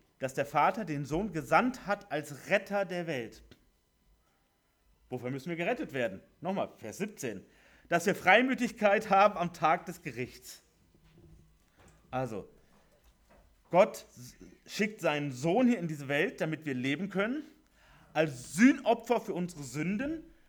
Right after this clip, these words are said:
Was Sünde ist, haben wir uns gerade noch mal kurz angeschaut.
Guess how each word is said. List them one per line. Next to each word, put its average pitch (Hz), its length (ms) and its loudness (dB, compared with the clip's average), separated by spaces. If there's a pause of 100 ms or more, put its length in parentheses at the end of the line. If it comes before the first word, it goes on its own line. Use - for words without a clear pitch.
(200)
Was 143 200 -12
Sünde 202 300 2
ist, 208 340 -6
haben 165 220 -2
wir 180 100 -6
uns 180 300 -8 (480)
gerade 165 180 0
noch 196 80 -4
mal 180 160 -6
kurz 233 240 -2
angeschaut. 208 640 -6